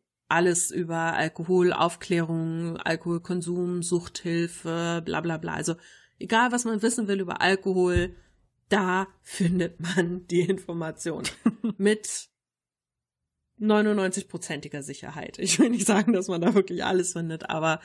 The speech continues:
Speaker 1: das ist schon, ist schon krass. Und da gibt es halt so eine Seite mit Zahlen und Fakten, ähm, rund um Alkoholkonsum in der Bundesrepublik.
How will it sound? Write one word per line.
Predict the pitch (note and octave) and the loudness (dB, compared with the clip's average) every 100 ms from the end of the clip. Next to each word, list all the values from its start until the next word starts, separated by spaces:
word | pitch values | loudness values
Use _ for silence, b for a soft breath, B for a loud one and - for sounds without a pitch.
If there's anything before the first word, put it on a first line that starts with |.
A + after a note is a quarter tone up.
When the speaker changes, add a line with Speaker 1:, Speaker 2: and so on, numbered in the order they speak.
| B B B B - | B B B B -6
Speaker 1:
das | D#4 - | -4 -2
ist | C#4 | 0
schon, | - A#3 G#3 G2 | 2 2 2 0
ist | - - | -2 -2
schon | F#3+ | -2
krass. | G3 - C3 - | -2 -2 -2 -2
Und | - E3 F3 F3 B B B D4+ _ _ - - | -2 -2 -2 -6 B B B _ _ _ -10 0
da | G#3 A#3 C4+ B3+ | 0 2 0 0
gibt | B3 A#3+ | -2 -2
es | A#3+ - | -4 -2
halt | G3+ F#3 F#3 - - _ _ _ _ _ _ _ _ _ _ _ _ _ - | 2 2 2 -2 -8 _ _ _ _ _ _ _ _ _ _ _ _ _ -8
so | G3 | -2
eine | F3+ | 0
Seite | E3+ E3+ C4+ | 2 2 2
mit | A3 - | 0 -2
Zahlen | - G#3 G#3+ G3+ | -2 0 2 0
und | D#3+ - | -2 -2
Fakten, | A3 G3 - - C4 D#4 G#4+ - _ - | -2 -2 -4 -2 0 2 0 -6 _ -4
ähm, | G3+ G3 G3 G3+ G3 G#3+ - - | 0 2 2 0 -2 -8 -8 2
rund | A3 B3 | 2 2
um | - G3 G#3 G3+ G3+ - | 0 0 2 2 -2 -2
Alkoholkonsum | G3 G3+ G3+ F#3+ G3 G3 F#3 F3 E3+ | -2 -2 0 2 2 0 -4 -4 -4
in | E3 | -4
der | |
Bundesrepublik. | D#3+ D#3+ C#3+ - - - - - - | -4 -4 -4 -8 -12 -18 -14 -14 -14